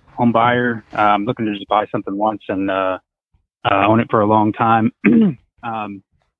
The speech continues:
potentially buying a piece of land and, you know, building, building the house myself on it. Um, just wanted to talk about,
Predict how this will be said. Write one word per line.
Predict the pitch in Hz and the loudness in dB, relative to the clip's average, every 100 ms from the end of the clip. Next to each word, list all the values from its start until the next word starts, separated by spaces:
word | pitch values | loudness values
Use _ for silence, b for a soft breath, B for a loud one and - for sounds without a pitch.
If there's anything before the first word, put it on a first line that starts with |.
| _ | _
potentially | - 143 139 123 | -2 0 0 0
buying | 123 123 | 2 2
a | |
piece | 123 120 | 0 -2
of | 120 | 0
land | 120 117 | 0 2
and, | 107 92 | 2 0
you | |
know, | 107 | -4
building, | 104 117 117 110 104 101 _ - | -2 0 0 0 -2 -6 _ -4
building | 120 110 | 0 2
the | 110 | 2
house | 117 113 - - - | 2 0 -4 -14 -4
myself | 107 101 117 113 107 | -2 0 0 0 2
on | 110 110 | 2 2
it. | 107 - _ - | 2 -4 _ -4
Um, | 104 104 101 101 - _ _ _ _ - | 0 2 0 -4 -8 _ _ _ _ 0
just | 160 | 2
wanted | 180 147 | 4 4
to | 120 | 4
talk | 135 143 | 2 0
about, | 113 110 104 | 0 0 -2